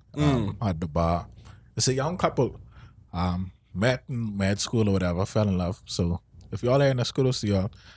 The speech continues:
Speaker 1: Um, but yeah, I was talking to them and I was asking them, like, their experience with covid,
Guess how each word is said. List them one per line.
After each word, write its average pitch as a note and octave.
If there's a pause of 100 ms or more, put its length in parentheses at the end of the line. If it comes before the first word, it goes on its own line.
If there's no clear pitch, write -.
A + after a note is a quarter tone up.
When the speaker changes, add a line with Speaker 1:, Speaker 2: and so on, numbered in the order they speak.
(240)
Speaker 1:
Um, A2
but A#2
yeah, C3 (500)
I A2+
was B2
talking D3+
to A2+
them G#2+
and G#2+
I A#2+
was B2+
asking C3+
them, C#3
like, G#2+ (240)
their A2
experience B2+
with G#2+
covid, A#2